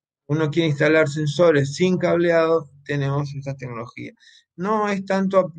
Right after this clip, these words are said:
no tanto se aplica, no está generalizado para controladores, pero sí para sensores es más popular. Este, acá tenemos algunas características de Zigbee versus Bluetooth,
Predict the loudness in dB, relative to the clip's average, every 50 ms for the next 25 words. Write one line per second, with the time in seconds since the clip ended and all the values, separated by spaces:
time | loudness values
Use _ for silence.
0 | -16 -10 -6 -2 -2 -2 -2 -2 -2 -2 -2 -2 -2 -2 -2 -2 -2 0 -2 -2
1 | -2 -2 -4 -6 -6 -6 -6 -8 -8 _ -2 0 0 0 -2 -6 -6 -4 -4 -4
2 | -4 -4 -6 -6 -6 -6 -4 -2 -2 -2 -2 0 0 0 2 4 4 4 4 2
3 | -2 -8 -8 -6 -4 -2 0 2 4 6 6 6 6 4 0 -6 -14 -20 -20 _
4 | _ 0 0 0 0 0 -2 -2 -2 -2 0 0 -2 -4 -4 -4 -6 -4 -2 -2
5 | -2 -2 -2 -2 -2 -4 -4 -4 -6 -8 -10 -16 -16 -14 -12 -10 -8 -8 -10 -12
6 | _ _ _ _ -20 _ _ -20 -20 _ _ _ _ _ -4 -2 -2 -4 -4 -2
7 | 0 0 2 2 0 -2 -4 -6 -6 -6 -4 -2 -2 -4 -2 -2 -2 0 0 0
8 | 0 -2 -2 -2 0 0 2 2 2 0 0 2 2 2 0 0 -2 -2 0 0
9 | 0 -2 -4 -8 -6 0 2 2 2 2 -2 -4 -4 -2 -4 -4 -6 -8 -4 -4
10 | -4 -4 -2 -2 0 0 0 -2 -4 -4 -6 -10 -10 -10 -10 -12 -18 -20 _ -10
11 | -6 -6 -6 -6